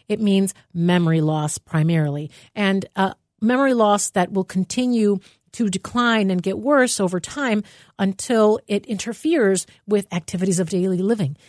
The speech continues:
So that really is what identifies the dementia syndrome. And then I think what we need to do is ask, well, what's driving it? Uh, is it Alzheimer's? Is it frontal temporal lobe? Is it Lewy body? Is it Parkinson's? Is it vascular? There are other types of dementias.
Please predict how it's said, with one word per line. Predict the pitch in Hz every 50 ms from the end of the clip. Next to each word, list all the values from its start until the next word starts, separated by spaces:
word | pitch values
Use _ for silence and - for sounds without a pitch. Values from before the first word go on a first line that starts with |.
| _ _ - -
So | - 196
that | 180 208 214 214
really | 220 226 226 214
is | 190 -
what | 185 170
identifies | 170 160 151 - 175 175 175 - - 170 165 151 -
the | -
dementia | 156 165 160 170 170 156 - 160
syndrome. | - - 240 240 240 190 180 160 165 165 - _ _ -
And | 214 226
then | 254 247 240 233 -
I | 180
think | 160 208 190 -
what | 190 180 185 -
we | 196 175 202 208
need | 208 196 165
to | 170
do | 175 254 277 240
is | 175 -
ask, | 180 180 170 - - _ _ _ -
well, | 233 240 240
what's | 220 240 285 285 - -
driving | - - 170 180 175 190 190 165 151 143 143
it? | 139 - - _ _ _ _ _ -
Uh, | - -
is | 190 151 -
it | 147
Alzheimer's? | 147 185 220 214 - 226 208 208 208 208 208 202 208 208 - -
Is | - 170 151 151
it | 147
frontal | - - 147 - 139
temporal | - - 233 226 - 226 220 214
lobe? | 202 202 202 190
Is | 196 -
it | - -
Lewy | 196 214 214 220 185
body? | 196 190 196 202 208
Is | - -
it | - -
Parkinson's? | - 208 196 - 214 190 - 220 202 196 185
Is | 170 151
it | - - _
vascular? | - - 190 196 202 196 - - 208 190 202 196 - - _ _ _ -
There | 202 208
are | 208 - _ -
other | - 247 247 269 277
types | 269 - - 277 294 294 - -
of | 262 262 247 _ -
dementias. | 247 247 302 349 330 - - 139 135 - -